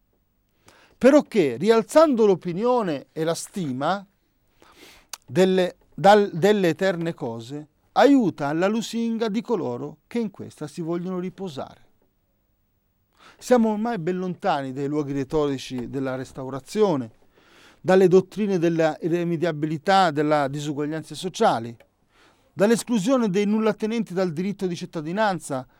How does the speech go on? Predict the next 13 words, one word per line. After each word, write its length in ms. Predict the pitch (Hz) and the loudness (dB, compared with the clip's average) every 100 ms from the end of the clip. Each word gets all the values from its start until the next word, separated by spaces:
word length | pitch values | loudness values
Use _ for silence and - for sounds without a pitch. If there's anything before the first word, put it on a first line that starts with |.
| _ | _
nello 200 | 160 180 | -2 0
Stato 360 | 180 214 185 156 | 2 2 2 0
patrimoniale 800 | 180 170 170 160 185 202 185 147 | -4 -4 -6 -4 0 2 2 0
fondato 560 | - 151 151 175 - | -4 -4 4 4 2
sul 240 | 151 160 151 | -6 -8 -6
diritto 360 | 151 185 - | -4 -4 -4
privato 480 | 143 143 139 156 151 | -6 -4 0 -2 -2
dei 140 | 135 131 | -10 -12
tradizionalisti. 960 | 123 123 - 131 120 113 110 - - _ _ _ _ _ _ _ - _ _ _ _ _ _ _ _ | -12 -14 -12 -14 -14 -14 -18 -20 -20 _ _ _ _ _ _ _ -20 _ _ _ _ _ _ _ _
Per, 480 | 214 226 220 202 - - | 2 4 4 -2 -6 -2
per 380 | 220 214 214 208 | 0 2 2 2
il 140 | 196 | 0
Roveretano, 920 | 196 196 196 190 185 139 123 143 156 | 2 2 0 0 -2 -4 -6 -10 -12